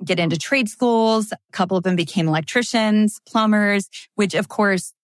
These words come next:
completely changed the trajectory of their lives. And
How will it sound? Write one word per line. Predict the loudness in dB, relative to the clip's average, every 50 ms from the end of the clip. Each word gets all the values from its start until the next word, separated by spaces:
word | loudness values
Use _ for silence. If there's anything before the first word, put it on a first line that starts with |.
| _ _ _
completely | -2 -2 -2 0 -2 -4 -4 -2 -4 -4
changed | -4 -2 0 0 0 2 0 0 -2
the | -4 -4
trajectory | -2 -2 0 0 0 -2 -2 -2 -2 0 0 0 0 0
of | -2 -2 0
their | 0 0 2
lives. | 2 0 0 -2 -2 -4 -6 -8 -12 -16 _ _ _ _ _ _ _ _ _ _
And | 0 0 2 2 2 2 0 0